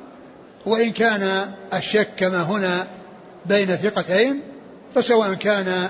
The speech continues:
المأخوذ عنه زيد بن أسلم أو المأخوذ عنه،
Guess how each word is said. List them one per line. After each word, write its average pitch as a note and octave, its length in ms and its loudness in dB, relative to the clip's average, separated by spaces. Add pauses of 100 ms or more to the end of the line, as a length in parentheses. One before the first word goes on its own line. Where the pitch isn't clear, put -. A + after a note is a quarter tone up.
(120)
المأخوذ F#3 500 -2
عنه E3 340 -2
زيد F#3+ 200 2
بن E3+ 160 -4
أسلم A#3 400 0 (580)
أو A#3 120 4
المأخوذ G3+ 440 0
عنه، F#3+ 280 -2